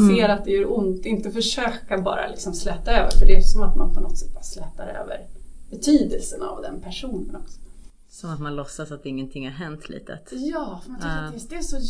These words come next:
Speaker 2: jobbigt för omgivningen. Tänk om
Speaker 1: Mm.
Speaker 2: jag börjar gråta. Tänk, och jag vet att jag liksom, de frågade mig i matsalen på, på jobbet där, liksom, "Nu, hur är det?" Och så berättade jag, "Men jag vet, så allt är bara hemskt upp och ner och pappa."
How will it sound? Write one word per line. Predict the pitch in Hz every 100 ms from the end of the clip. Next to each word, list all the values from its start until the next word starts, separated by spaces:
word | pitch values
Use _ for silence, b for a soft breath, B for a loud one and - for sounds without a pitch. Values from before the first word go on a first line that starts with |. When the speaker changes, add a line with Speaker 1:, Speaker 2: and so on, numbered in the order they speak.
| 381
Speaker 2:
jobbigt | 320 - - -
för | 392
omgivningen. | - - 339 330 349 -
Tänk | 311 339
om | 294
Speaker 1:
Mm. | 285
Speaker 2:
jag | 285
börjar | 269 247
gråta. | 254 277 - - - 220
Tänk, | 277 285
och | 269
jag | 285
vet | 302 302 294
att | 262
jag | 254
liksom, | 247 247 247
de | 247
frågade | 240 240 226 220
mig | 220
i | 220
matsalen | 226 214 208 254 247 226 196 190 -
på, | - - - -
på | 208
jobbet | 208 220 196 202
där, | - -
liksom, | 185 190
"Nu, | 190 226 226 185
hur | 220
är | 269 330 214
det?" | 185
Och | -
så | 214
berättade | 220 220 214 190
jag, | 196 196
"Men | 185
jag | 180 180
vet, | 214 - - -
så | -
allt | 208 -
är | 226
bara | 202
hemskt | 180 - 226 202 -
upp | 190 -
och | 190
ner | 185 175
och |
pappa." | - - - 220